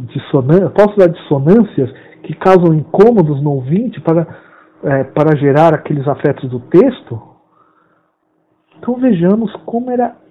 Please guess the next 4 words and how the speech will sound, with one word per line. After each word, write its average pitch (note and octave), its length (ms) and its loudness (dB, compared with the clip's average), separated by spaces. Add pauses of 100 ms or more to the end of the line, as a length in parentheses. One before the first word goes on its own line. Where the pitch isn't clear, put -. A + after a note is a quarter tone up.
(200)
grande, E3+ 720 0 (280)
grandíssima F#3+ 960 -4
esse D#3 240 -4
contexto D3 640 -4